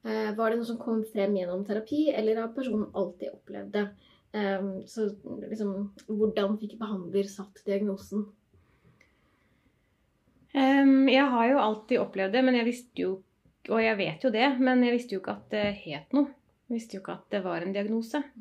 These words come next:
Speaker 2: eller at det kom av traumene, eller, eh, <clears throat> så,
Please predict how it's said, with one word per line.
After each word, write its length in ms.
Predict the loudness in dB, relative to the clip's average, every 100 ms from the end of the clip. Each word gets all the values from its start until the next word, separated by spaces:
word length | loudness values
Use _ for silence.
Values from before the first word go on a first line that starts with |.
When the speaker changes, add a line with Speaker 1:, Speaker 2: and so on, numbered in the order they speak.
| -10
Speaker 2:
eller 200 | -4 -2
at 160 | -4 -8 -4
det 600 | -2 0 -2 -2 -4 -6
kom 260 | -10 -8 -4
av 220 | -4 -4
traumene, 520 | -8 -8 -4 -2 -2 -2 -6 -10
eller, 520 | -6 -4 -4 -4 -6 -8
eh, 440 | -8 -8 -10 -12 -16 -20 -20 _ 6
<clears throat> 400 | 10 10 8 0 -14 _ _ _ _ _ _ _ _ _ _ _
så, 220 | -8 -4